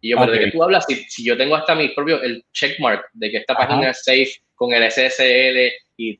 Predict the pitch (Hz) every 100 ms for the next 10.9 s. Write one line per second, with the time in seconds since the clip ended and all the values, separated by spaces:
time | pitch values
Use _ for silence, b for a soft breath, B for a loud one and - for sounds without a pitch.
0 | 113 107 107 160 120 110 110 104 110 127
1 | 135 - 127 110 _ _ 135 165 165 123
2 | 160 107 - _ _ - 117 117 120 113
3 | 113 117 110 107 - 107 113 117 117 120
4 | 120 117 110 110 107 113 117 110 110 104
5 | 107 104 117 120 151 127 131 127 117 110
6 | - 127 117 110 110 101 - _ _ _
7 | _ _ 107 110 107 98 92 110 92 -
8 | - 87 95 156 165 101 - _ _ _
9 | 127 127 113 107 180 214 160 - 135 135
10 | 185 220 160 120 - 135 - 117